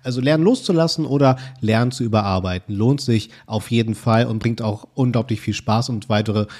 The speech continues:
Performance-Aspekte mit sich. Und was soll ich sagen, ne? Äh, Sarah, wir spielen ja auch viel dann im Bereich Content mit S E O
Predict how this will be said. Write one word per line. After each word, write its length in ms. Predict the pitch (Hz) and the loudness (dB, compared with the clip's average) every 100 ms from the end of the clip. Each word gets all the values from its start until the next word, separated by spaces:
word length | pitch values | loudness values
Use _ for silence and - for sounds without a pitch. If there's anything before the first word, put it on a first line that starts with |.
| - | -6
Performance-Aspekte 800 | 131 - 127 117 104 - - - | -2 2 2 2 -4 -10 -12 -12
mit 200 | 87 - | -14 -14
sich. 300 | - - - - - - - | -14 -14 -16 -20 -20 -20 -2
Und 760 | 117 113 117 113 113 110 - - _ _ _ | 4 6 6 4 2 -2 -8 -14 _ _ _
was 140 | 107 | -2
soll 120 | - 113 | 2 2
ich 100 | 98 | 0
sagen, 440 | 113 117 98 107 | -2 -2 -6 -6
ne? 160 | 120 165 - - - | -4 -6 -10 -12 0
Äh, 300 | 110 104 107 | 2 2 0
Sarah, 400 | 107 107 104 - 160 | 2 2 0 -6 -8
wir 100 | 113 | -6
spielen 220 | 101 135 | 0 2
ja 80 | 143 | 4
auch 100 | 113 | 2
viel 300 | - - 156 | 0 4 4
dann 100 | 143 | 4
im 100 | 120 | 2
Bereich 360 | 113 110 107 - | 2 2 0 0
Content 580 | - 135 139 127 120 127 | 2 2 4 2 0 0
mit 300 | 110 - - | -2 -2 -2
S 200 | 113 120 | -2 -2
E 120 | 117 | -2
O 400 | 131 113 117 | 2 4 4